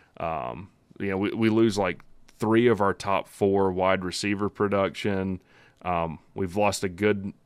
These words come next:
you know, a good bit on offensive line with people transferring or retiring for football. Um,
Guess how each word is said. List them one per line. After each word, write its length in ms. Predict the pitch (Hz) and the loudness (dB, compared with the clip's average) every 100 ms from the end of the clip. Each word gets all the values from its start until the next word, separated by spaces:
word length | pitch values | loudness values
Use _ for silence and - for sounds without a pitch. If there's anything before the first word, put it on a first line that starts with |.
| _ _ | _ _
you 120 | 101 | -6
know, 100 | 95 | -2
a 60 | 90 | -2
good 260 | 90 113 104 | 2 2 4
bit 140 | 104 | 2
on 80 | 98 | 2
offensive 560 | 98 - 101 - 87 | 0 -2 -6 -6 -6
line 340 | 92 95 95 90 | -2 -2 -2 -2
with 180 | 87 - | -6 -4
people 460 | 101 90 92 87 | -6 -4 -4 -4
transferring 840 | - - 101 - - 104 98 95 90 | -4 -2 -2 -2 -6 -4 -2 -2 -2
or 140 | 90 | -2
retiring 680 | 87 87 95 92 92 90 90 | -2 -4 -2 0 0 -2 -6
for 180 | - 90 | -8 -10
football. 720 | - 90 - 92 87 87 85 _ - - _ _ - | -6 -6 -4 -2 -2 -2 -4 _ -20 -20 _ _ -6
Um, 540 | 87 85 80 78 80 | -4 -2 -4 -8 -12